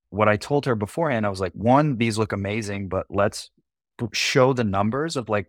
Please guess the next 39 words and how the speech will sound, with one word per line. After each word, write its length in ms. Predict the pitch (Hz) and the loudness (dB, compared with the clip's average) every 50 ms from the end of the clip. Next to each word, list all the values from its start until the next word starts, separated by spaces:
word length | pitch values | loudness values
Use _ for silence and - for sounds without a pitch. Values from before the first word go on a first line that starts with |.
| _ _ _ | _ _ _
what 180 | - 117 113 - - | -2 -2 -2 0 0
these 220 | 123 120 110 - | 2 2 2 2
types 260 | - 131 120 110 - | 0 -2 -2 0 -2
of 80 | 117 101 | -6 -6
things 240 | - - 117 113 104 | -6 -6 -6 -6 -6
would 140 | 101 95 - | -6 -6 -6
cost. 460 | - - 120 120 110 101 95 - - | -2 2 4 4 4 2 0 -4 -6
And 160 | - 117 113 | -6 -2 -2
then 160 | 110 113 110 101 | 0 0 0 2
what 240 | 101 110 117 - | 2 2 4 4
was 180 | 131 135 123 - | 2 0 0 0
the 80 | - 110 | -2 -4
bump 340 | 98 - 110 107 107 - | 0 0 0 0 0 -2
in 140 | 120 104 98 | -4 -6 -6
revenue 500 | 95 92 90 92 92 113 120 127 127 127 | -4 -2 -2 -2 0 0 -2 -2 0 -2
as 140 | 123 113 101 | -2 -4 -4
a 60 | 101 | -6
result 420 | 95 98 92 - 101 101 110 - - | -6 -6 -4 0 0 0 0 0 -4
of 140 | 101 95 | -8 -8
doing 260 | - 107 104 104 104 107 | -8 -8 -8 -8 -8 -8
these 200 | 107 101 92 - | -8 -8 -10 -8
things?" 420 | - 101 101 113 139 156 - - _ _ _ _ _ _ _ _ _ _ _ _ | -8 -6 -6 -6 -8 -10 -12 -18 _ _ _ _ _ _ _ _ _ _ _ _
You 60 | - | 0
know, 140 | 104 101 98 | 0 2 2
the 80 | 98 95 | 0 0
simple 320 | - 127 120 - 117 117 | 0 -2 0 4 4 4
example 360 | 113 98 110 110 107 - 120 | 4 4 2 2 2 4 4
of 120 | 120 113 107 | 2 4 2
the 80 | 110 | 0
wallpaper 720 | 98 95 101 101 98 - - 87 80 - - 57 58 - - _ _ _ _ _ _ _ _ _ - | 2 6 6 6 4 4 0 -2 -2 -4 -6 -8 -8 -10 -12 _ _ _ _ _ _ _ _ _ -2
that 160 | 104 95 - | -2 -2 0
costs 480 | - - 101 95 90 - - - - _ _ _ | 0 0 0 0 0 -2 -6 -12 -16 _ _ _
four 220 | - 113 104 107 107 | -4 0 2 2 2
to 60 | 101 | 2
five 260 | - - 98 98 92 | 2 4 2 2 2
hundred 200 | 107 104 98 87 | 0 -4 -6 -4
bucks 320 | - 98 95 95 - - | -2 -2 -2 -2 -4 -6
to 80 | - 98 | -8 -8
do, 360 | 92 - 92 101 117 135 151 | -6 -4 -2 -2 -2 -2 -4